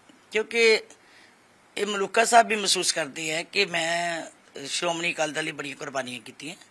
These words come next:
ਔਰ ਮੇਰਾ ਖਿਆਲ ਹੈ ਕਿ ਬਾਦਲ ਸਾਹਿਬ ਦੇ ਨਾਲ ਇੱਕ ਦਿਨ ਗੱਲ ਕਰਦੇ ਸੀ ਕਿ ਮੈਂ ਦਸਵੀਂ 'ਚ ਪੜ੍ਹਦਾ ਸੀ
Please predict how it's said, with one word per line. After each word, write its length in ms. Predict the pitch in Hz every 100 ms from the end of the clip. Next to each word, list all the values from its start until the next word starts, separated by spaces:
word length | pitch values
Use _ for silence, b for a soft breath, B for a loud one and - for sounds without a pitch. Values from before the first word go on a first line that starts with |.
| _ b b b b _
ਔਰ 100 | 190
ਮੇਰਾ 240 | 202 208 220
ਖਿਆਲ 220 | 220 240
ਹੈ 40 |
ਕਿ 100 | 240
ਬਾਦਲ 400 | 226 165 170 175
ਸਾਹਿਬ 280 | 196 226 214
ਦੇ 80 | 202
ਨਾਲ 300 | 196 175 185
ਇੱਕ 1080 | 208 226 - _ - _ - _ _ _ -
ਦਿਨ 180 | - 220
ਗੱਲ 220 | 180 196
ਕਰਦੇ 320 | 208 190 196
ਸੀ 160 | 196 208
ਕਿ 140 | 240
ਮੈਂ 120 | 220
ਦਸਵੀਂ 360 | 214 180 208 208
'ਚ 80 | 170
ਪੜ੍ਹਦਾ 320 | 165 165 175
ਸੀ 220 | 170 135